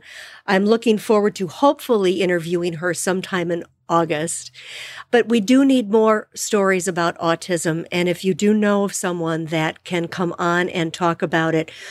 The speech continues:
without interfering with the confidentiality of a child,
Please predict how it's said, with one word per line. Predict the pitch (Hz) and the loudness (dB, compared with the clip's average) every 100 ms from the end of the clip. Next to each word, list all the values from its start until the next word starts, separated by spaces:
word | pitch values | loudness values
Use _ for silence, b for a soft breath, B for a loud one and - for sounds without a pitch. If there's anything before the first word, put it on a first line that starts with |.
| B | B
without | 190 190 202 202 208 | 0 2 4 2 2
interfering | 208 185 175 - 175 175 170 170 | 0 0 -2 -2 0 0 -2 -2
with | 160 - | -2 -2
the | 165 | -2
confidentiality | 180 165 175 170 156 175 160 165 170 170 | 0 -2 -2 -2 -2 -2 -2 -2 -4 -2
of | 160 | -2
a | |
child, | 160 180 165 165 160 | -2 -2 0 0 -2